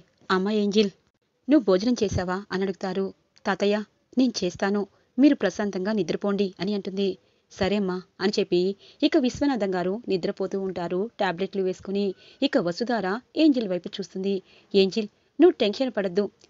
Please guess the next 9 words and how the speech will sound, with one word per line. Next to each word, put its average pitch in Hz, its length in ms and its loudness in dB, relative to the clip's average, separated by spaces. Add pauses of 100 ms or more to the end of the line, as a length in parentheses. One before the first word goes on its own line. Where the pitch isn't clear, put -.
(140)
సార్కి 98 360 -2
టెన్షన్గా 180 500 -2
ఉంటుంది, 190 320 -2 (360)
రా 302 60 6 (120)
బయటికి 190 300 -2
వెళ్ళి 196 200 -2 (340)
ప్రశాంతంగా 214 500 2 (100)
మాట్లాడుకుందాం 190 600 -4 (120)
అని 190 120 -2